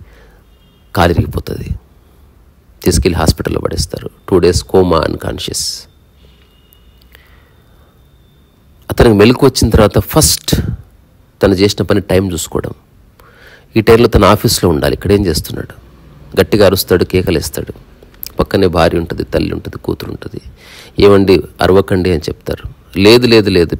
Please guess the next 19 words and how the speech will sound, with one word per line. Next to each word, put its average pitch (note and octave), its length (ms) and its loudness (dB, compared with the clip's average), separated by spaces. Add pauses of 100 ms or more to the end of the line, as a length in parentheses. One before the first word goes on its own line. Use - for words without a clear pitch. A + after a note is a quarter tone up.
(100)
టూ G#2+ 120 4
డేస్ A#2+ 260 2
అయిందా A2+ 300 4
నేను D#2 200 -2
కోమాలో E2+ 440 0
ఉండి, C2 300 -8 (240)
అసలు E2 240 -4
ఆఫీస్ F2 340 -4
ఏమైపోయిందో, - 560 -12 (1200)
అసలు A2+ 180 -6
మా G2 120 2
ఆఫీస్ F#2 360 0
నుంచి G2+ 160 -2
ఎవరైనా F2 200 2
వచ్చారా, E2 460 -2 (1400)
ఎన్ని G2+ 160 2
పనులు G2+ 260 4
ఆగిపోయింటే" E2+ 540 -2
అని - 260 -8